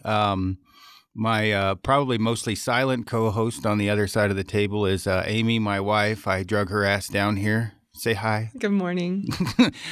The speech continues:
Speaker 1: But, uh, we've got a super good friend of mine, uh, very knowledgeable guy, and, uh, super funny as well, Randy Cooling,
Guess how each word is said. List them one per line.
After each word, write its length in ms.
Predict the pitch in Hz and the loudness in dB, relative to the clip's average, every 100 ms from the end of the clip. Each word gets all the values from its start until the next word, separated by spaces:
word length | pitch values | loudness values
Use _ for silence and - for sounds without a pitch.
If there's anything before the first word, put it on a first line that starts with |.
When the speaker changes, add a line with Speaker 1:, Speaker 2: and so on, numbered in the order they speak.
| - - | -12 -8
Speaker 1:
But, 340 | 107 127 113 135 | 2 2 2 0
uh, 320 | 123 110 107 | 2 2 2
we've 220 | 135 127 | 0 -2
got 360 | 151 131 131 - | 0 2 0 -2
a 540 | 110 107 107 101 101 104 | -2 0 2 2 0 -2
super 340 | - 147 143 | 0 -2 0
good 220 | 127 131 | 0 -2
friend 320 | - 131 139 135 | -2 0 2 2
of 60 | |
mine, 500 | 123 120 123 123 120 | 2 0 0 0 -2
uh, 460 | - 107 104 101 101 | 0 0 2 0 0
very 260 | 110 113 | 0 2
knowledgeable 640 | 110 110 113 117 104 113 104 | 2 2 2 0 -2 -2 0
guy, 380 | 107 107 110 113 | 0 2 2 2
and, 340 | 104 101 101 | 2 0 2
uh, 200 | 101 92 | 2 0
super 360 | - 135 123 107 | 0 0 0 -2
funny 380 | 131 123 117 | 0 0 0
as 160 | 101 95 | -2 -2
well, 340 | 110 117 113 | 0 2 2
Randy 460 | 107 113 120 120 117 | 2 2 2 0 -2
Cooling, 680 | - 123 120 113 104 101 | -2 0 2 2 2 0